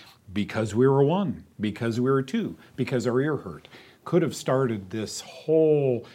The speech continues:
downhill slide to illness. Now, what you're saying is the foods we crave today are probably those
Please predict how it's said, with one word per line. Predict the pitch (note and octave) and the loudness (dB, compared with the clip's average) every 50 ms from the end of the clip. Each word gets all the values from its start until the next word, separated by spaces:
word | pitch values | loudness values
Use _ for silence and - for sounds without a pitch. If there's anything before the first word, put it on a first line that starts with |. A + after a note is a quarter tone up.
| - - - - _ - | -20 -20 -20 -20 _ -12
downhill | - A2 G#2+ B2+ C3+ C#3 C3 A2 B2 C#3 B2+ A#2+ | -8 -6 -4 -2 -2 -2 -2 -2 -2 -2 -2 -2
slide | B2 - - C3 B2 A2 A2 A2 A2 G#2 F#2+ | -4 -6 -6 -4 -4 -2 -2 -4 -4 -4 -6
to | G#2 G2 | -8 -8
illness. | - A2+ A2+ A2 G#2 F#2+ F2 E2+ - - | -6 -6 -6 -4 -4 -6 -6 -8 -8 -8
Now, | - G#2 G2 F#2+ | -6 -6 -6 -4
what | G2+ F#2+ - - | -6 -8 -6 -2
you're | - C3 C#3 C3+ | -2 -2 0 -2
saying | - - B2+ A2 G#2+ G#2 G2 F#2+ | -4 -4 -6 -4 -4 -4 -4 -4
is | F#2+ F#2+ F#2+ F#2 - | -4 -6 -6 -6 -8
the | - G2+ | -12 -10
foods | - - C3 C3 C#3 B2+ A#2 A#2 | -4 -2 0 0 0 -2 -4 -6
we | A#2 G#2 | -8 -8
crave | - - B2+ B2 C3 B2 G#2 - | -6 -4 -2 0 0 0 0 -4
today | - A2+ A#2 A#2 G#2+ | -8 -8 -6 -4 -4
are | F#2 F2 | -6 -6
probably | - - A#2 C3 D#3 D3+ D3 B2+ | -6 -4 -4 -4 -2 -2 -4 -4
those | G2+ A2+ G#2+ G2+ G2 - | -4 -4 -6 -8 -8 -10